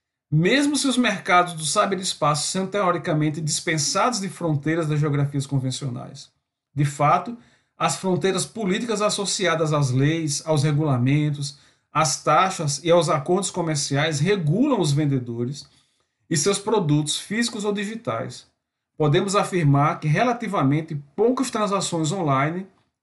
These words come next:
atravessam as fronteiras nacionais. E aí, apesar dessa citação toda, né, do, do, do, do nosso colega aqui, do, é, André Luiz Saguin,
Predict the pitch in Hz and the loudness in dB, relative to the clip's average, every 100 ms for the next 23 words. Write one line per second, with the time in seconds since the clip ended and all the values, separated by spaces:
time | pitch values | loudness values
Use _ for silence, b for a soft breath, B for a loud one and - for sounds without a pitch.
0 | - 160 190 160 127 127 143 151 151 - | -4 -4 0 0 2 0 0 -4 -8 -8
1 | 139 - 151 123 127 127 127 127 143 117 | -8 -6 -4 -4 -4 -4 -6 -6 -10 -12
2 | - 123 - _ _ _ _ _ _ _ | -16 -18 -20 _ _ _ _ _ _ _
3 | _ _ _ _ _ _ _ - 165 190 | _ _ _ _ _ _ _ -6 0 2
4 | 190 190 175 160 165 160 170 151 147 - | 2 0 0 0 -2 -4 -6 -4 -2 -2
5 | 165 147 143 170 175 135 127 151 147 135 | -4 -2 -2 0 0 0 0 0 0 -2
6 | - 143 127 - 139 123 123 120 117 117 | -2 -6 -6 -6 -8 -4 -2 -4 -6 -14
7 | _ _ _ _ _ _ _ - 120 127 | _ _ _ _ _ _ _ -6 -2 -2
8 | 123 - 120 120 131 113 - 123 139 165 | -2 -2 0 0 0 -4 -6 -4 -2 -4
9 | 165 131 120 120 117 117 113 120 - _ | -10 -6 -2 -2 -2 -6 -10 -14 -18 _
10 | _ - 120 120 120 135 135 123 123 - | _ -4 0 2 0 0 0 0 -2 -4
11 | 117 127 165 202 | -4 0 -2 -2